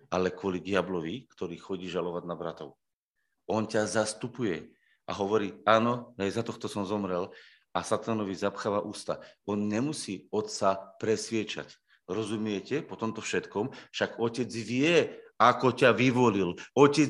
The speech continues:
vie, ako ťa ospravedlnil. Otec vie, ako ťa oslávil. A to je jeho vôľa. Tak teraz tohto otca, ktorý to vie, bude musieť Ježiš presviečať,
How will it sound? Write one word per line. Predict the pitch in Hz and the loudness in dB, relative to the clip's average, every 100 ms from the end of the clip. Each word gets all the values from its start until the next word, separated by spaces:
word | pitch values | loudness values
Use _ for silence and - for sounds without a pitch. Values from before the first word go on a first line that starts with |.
| 135 120 | 0 -2
vie, | 147 175 175 - - | 4 6 6 2 4
ako | 123 131 139 | 4 6 4
ťa | 143 - - | 6 6 8
ospravedlnil. | 147 - 147 135 120 117 104 - - | 6 8 8 8 8 4 2 0 6
Otec | 143 147 135 | 6 6 0
vie, | 139 139 180 185 139 - | 0 4 4 4 0 4
ako | 127 127 135 | 4 4 2
ťa | 135 - 175 | 2 6 6
oslávil. | 151 - 147 139 117 110 - | 6 8 10 10 8 4 4
A | 110 - | 4 8
to | |
je | 156 151 156 | 10 10 8
jeho | 160 | 4
vôľa. | 127 120 175 208 123 98 - - | 2 6 8 10 10 8 2 2
Tak | 131 - | 2 6
teraz | 180 175 - | 8 8 6
tohto | - 185 - 180 | 4 4 6 6
otca, | - 180 - 151 | 6 4 4 2
ktorý | - 170 165 | 4 4 6
to | 165 160 | 6 6
vie, | 165 147 | 8 8
bude | 135 151 151 | 6 4 4
musieť | 165 160 117 | 4 4 6
Ježiš | 160 151 139 - | 6 4 2 6
presviečať, | 147 143 147 147 160 170 | 6 8 4 4 4 4